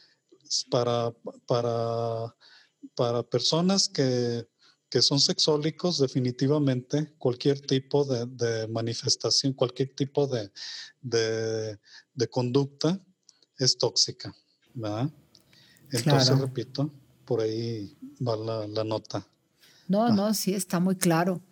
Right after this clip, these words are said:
Speaker 2: Entonces, ustedes, por ejemplo, esto que decías, patrones de consumo. Pat-, ¿cuáles son los patrones de consumo? Por ejemplo, es normal que una persona, vamos a hablar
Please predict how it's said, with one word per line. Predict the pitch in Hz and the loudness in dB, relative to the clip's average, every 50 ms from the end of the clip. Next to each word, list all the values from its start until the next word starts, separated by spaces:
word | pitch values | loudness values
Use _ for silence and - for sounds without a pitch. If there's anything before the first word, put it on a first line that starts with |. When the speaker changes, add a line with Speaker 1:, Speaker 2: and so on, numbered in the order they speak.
| - - - - - - _ - | -20 -20 -20 -20 -20 -18 _ -4
Speaker 2:
Entonces, | 202 196 185 233 240 233 240 269 277 269 - - - | -4 -2 0 0 0 2 2 0 0 -2 -4 -8 -6
ustedes, | - 240 240 - - 277 262 262 269 285 277 | -4 -4 -4 0 0 2 2 2 2 0 -2
por | - - 240 226 | -4 -4 -4 -2
ejemplo, | 226 - 254 226 220 - 233 233 | 0 0 0 0 2 2 2 0
esto | 233 226 - 254 | 2 0 -2 -2
que | - 208 | -2 -2
decías, | 185 175 185 180 - 226 196 202 - | 0 0 -2 -2 -2 -2 -2 -2 -2
patrones | - - 202 196 - 233 233 233 233 233 247 233 | 0 -2 -2 0 0 0 2 2 2 2 0 0
de | 214 220 180 | 0 0 0
consumo. | - 185 180 185 180 - - - 226 208 190 185 151 139 143 - - _ _ _ _ _ _ _ _ _ | 0 2 2 2 2 0 2 4 6 6 6 6 4 0 -4 -8 -14 _ _ _ _ _ _ _ _ _
Pat-, | - 190 190 185 - - | -2 0 0 0 -2 0
¿cuáles | 233 220 233 247 240 - | 0 2 2 2 0 2
son | - 240 220 220 | 0 0 0 0
los | 220 214 | 0 0
patrones | - 220 196 - - 190 190 180 196 190 | 0 -2 -2 0 0 0 2 2 2 2
de | 190 190 | 0 0
consumo? | 180 - 156 160 165 - - 185 180 175 170 - - - | 0 0 0 0 0 0 0 0 0 0 0 -4 -6 -4
Por | - 190 190 | -2 0 2
ejemplo, | 190 233 240 214 - 185 165 135 - - - - - - - - _ _ _ | 4 4 4 4 4 2 0 -2 -4 -10 -20 -20 -20 -20 -20 -20 _ _ _
es | - - 226 240 220 240 | -2 -2 0 0 -2 -2
normal | 247 226 214 208 196 202 208 220 226 240 254 262 269 226 _ | -4 -4 -2 -2 -2 0 0 0 0 0 0 -2 -4 -6 _
que | - 214 196 | -2 -2 0
una | 190 190 196 196 196 185 | 0 0 0 -2 -2 -2
persona, | - 175 165 - - - 226 226 233 247 247 247 247 247 254 254 254 247 - - | -2 -4 -2 -2 0 0 2 2 2 2 2 2 2 2 0 0 -2 -4 -4 -2
vamos | - 175 180 185 202 - - | 0 0 2 2 0 0 0
a | 190 | 0
hablar | 170 170 170 170 170 170 | 2 2 2 2 2 0